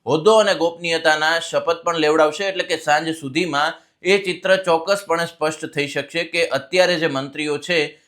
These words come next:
તેમાંથી કોના પત્તા કપાવાના છે. ત્યારે આગામી, અ, જે શપથવિધિ સમારોહ છે, તેમાં ખાસ કરી અને ઘણી બધી બાબતો છે, તેને ધ્યાનમાં લેવામાં આવશે, કેમ કે અત્યારે જે સૌરાષ્ટ્રનું ખાસ કરીને રાજકારણ જે ચાલી રહ્યું છે,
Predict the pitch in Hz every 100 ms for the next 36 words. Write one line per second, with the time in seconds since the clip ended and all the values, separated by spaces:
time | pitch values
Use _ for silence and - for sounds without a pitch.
0 | _ 156 160 165 190 190 165 180 190 185
1 | 151 - 147 165 - 160 160 160 156 190
2 | 185 156 135 135 143 175 175 180 202 _
3 | _ - 127 135 123 147 175 175 - 123
4 | 139 156 147 220 190 190 202 196 - -
5 | 160 175 170 160 156 107 - _ _ 151
6 | 190 190 190 175 175 185 185 185 180 131
7 | 160 175 175 160 143 143 165 180 - 165
8 | 156 151 127 127 147 160 151 151 151 143
9 | 139 165 147 143 135 123 143 143 139 135
10 | 123 127 165 175 - 170 147 143 - 143
11 | 143 135 123 123 147 156 165 143 143 131
12 | 127 127 127 123 131